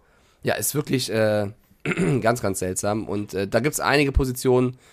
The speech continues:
wo du stirnrunzelnd davor, äh, sitzt und nicht weißt, äh, was das soll, so ungefähr. Ähm, auch bei Running Backs, also ich weiß nicht, ob sie Jonathan Taylor nicht mögen, aber ihn schlechter zu ranken als Chubb und McCaffrey, der gefühlt nur verletzt war.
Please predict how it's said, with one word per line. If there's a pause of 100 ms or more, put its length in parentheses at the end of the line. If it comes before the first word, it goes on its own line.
(320)
wo
du
stirnrunzelnd
davor,
äh,
sitzt
und
nicht
weißt,
äh,
was
das
soll,
so
ungefähr. (500)
Ähm,
auch
bei
Running
Backs,
also
ich
weiß
nicht,
ob
sie
Jonathan
Taylor
nicht
mögen,
aber
ihn (260)
schlechter
zu
ranken
als
Chubb
und
McCaffrey,
der
gefühlt
nur
verletzt
war.